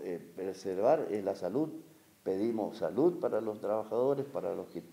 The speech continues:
los pe-, los grandes pensadores, los grandes científicos, los gran-,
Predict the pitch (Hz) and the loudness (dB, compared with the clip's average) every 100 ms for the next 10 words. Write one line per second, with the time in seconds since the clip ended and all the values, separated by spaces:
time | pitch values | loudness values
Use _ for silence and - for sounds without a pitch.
0 | - 90 - 80 - 85 90 104 139 117 | -12 -12 -10 -12 -10 -8 0 2 2 -2
1 | - 104 98 98 110 123 95 90 92 101 | -6 -8 -4 0 0 0 -4 -8 0 0
2 | 131 131 127 92 - 123 - 98 95 82 | 2 -4 -6 -10 -8 -10 -8 -6 -6 -6
3 | 87 90 95 | -6 -2 -4